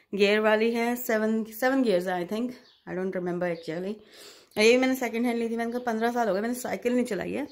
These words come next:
तो let's give it a go। ये हमारा बाहर का room है जो अंदर से connected नहीं है, तो यहाँ पर सिर्फ you know वही चीज़ें रहेंगी जो हमारे काम की नहीं है, और कोई चोरी करके भी ले गया तो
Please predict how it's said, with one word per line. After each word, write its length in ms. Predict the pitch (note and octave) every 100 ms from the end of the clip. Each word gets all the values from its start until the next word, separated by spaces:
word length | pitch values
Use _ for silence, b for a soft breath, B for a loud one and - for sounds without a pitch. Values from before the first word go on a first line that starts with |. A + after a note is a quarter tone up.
| -
तो 80 | G3+
let's 340 | G3+ G3+ - - - F3+
give 160 | F#3
it 80 | F#3
a 40 | F#3
go। 100 | C#2+ - - _ _ _ _ _ - _ - - - _ _ _ - - _ _ - - - _ - B B B B
ये 60 |
हमारा 200 | C4 C4+
बाहर 300 | C4 A3 G#3
का 100 | G#3+
room 180 | A3 A3
है 60 | A3+
जो 460 | G#3+ G#3+ G3+ F#3+ -
अंदर 240 | F#3 F#3+
से 140 | G3 G#3
connected 500 | G#3 F3+ F3 G#3 G3+
नहीं 200 | F#3 F#3
है, 160 | G#3
तो 420 | A3+ G#3+ G3 - -
यहाँ 220 | G3+ G3
पर 120 | F#3+ G3+
सिर्फ 300 | A3 G3+ F#3+ - - - _ B B B B -
you 80 | G3+
know 120 | G#3+
वही 160 | G#3
चीज़ें 280 | G#3 G#3 G3
रहेंगी 280 | G3 F3+ F#3
जो 200 | F#3+ F#3+
हमारे 280 | F#3 F3+ F3
काम 300 | F3 E3+ E3
की 100 | F3
नहीं 120 | F3
है, 60 | F3+
और 80 | F3+
कोई 180 | F3 F3+
चोरी 280 | F3 F3 F3
करके 320 | F3+ F3 G3
भी 80 | F#3
ले 160 | F#3
गया 240 | E3+ F3+ F#3 F3+ - -
तो 300 | F3 D#3+